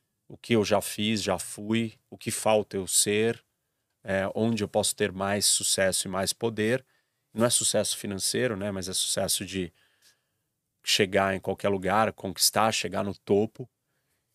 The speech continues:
E ser presidente, <laughs> claramente, é isso. É, e acho que ele é competitivo, ele tem, ele perdeu a eleição, ele quer mostrar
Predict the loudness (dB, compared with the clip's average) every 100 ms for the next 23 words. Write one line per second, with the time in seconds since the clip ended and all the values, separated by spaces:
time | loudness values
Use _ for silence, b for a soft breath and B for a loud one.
0 | _ -6 -2 0 0 0 -2 0 0 0
1 | -4 -4 -2 2 0 0 -4 -4 -2 0
2 | 2 2 -2 -6 _ _ _ _ _ _
3 | _ -10 -6 -2 -2 -2 -4 -8 -10 _
4 | _ _ _ _ _ _ _ _ _ _
5 | B B B B B B B _ 4 6
6 | 6 4 2 4 2 0 -2 0 0 2
7 | 2 4 2 0 -6 -6 -6 -4 -4 -2
8 | -2 -2 -4 -8 -16 _ _ -16 -6 -2
9 | 2 2 2 2 2 2 0 0 -4 -8
10 | -6 -4 -2 0 0 0 0